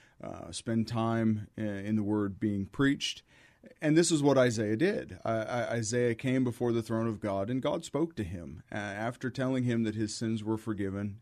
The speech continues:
God spoke to Isaiah. And so we believe that in that time, God is speaking to us. Uh, the word of God is, is just that. It's the word of God. And then we leave each, uh, each Sunday morning with a blessing. And,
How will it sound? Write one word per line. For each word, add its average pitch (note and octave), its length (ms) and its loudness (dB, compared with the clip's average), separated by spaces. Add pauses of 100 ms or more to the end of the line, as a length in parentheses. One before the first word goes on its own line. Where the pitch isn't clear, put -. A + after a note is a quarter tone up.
God G2 260 -4
spoke G#2 320 -6
to - 120 -6
Isaiah. G2 460 -6
And G#2+ 120 -6
so G#2+ 160 -2
we A#2+ 140 0
believe B2+ 420 0
that A2+ 220 0 (420)
in B2 140 2
that C3+ 160 4
time, D#3 240 0
God C3+ 220 2
is D3+ 80 -4
speaking B2+ 400 -2
to E2+ 240 -6
us. - 300 -12 (160)
Uh, G2 500 -8
the G2+ 100 -6
word G#2+ 240 2
of G#2 140 -6
God G#2 340 2
is, G2+ 380 -6 (120)
is - 160 -10
just G#2+ 280 -4
that. G2 220 0
It's E2+ 160 -8
the A2+ 100 -12
word G2+ 200 -6
of F#2 140 -12
God. F2 320 -6 (500)
And C3 160 4
then D3+ 120 8
we E3 100 8
leave D#3+ 300 6
each, - 500 4 (200)
uh, A2 420 -4
each C3+ 300 0
Sunday C#3+ 300 6
morning A#2+ 480 2
with G2+ 360 -2 (140)
a G2+ 320 -4 (120)
blessing. E3+ 540 0 (440)
And, B2 680 2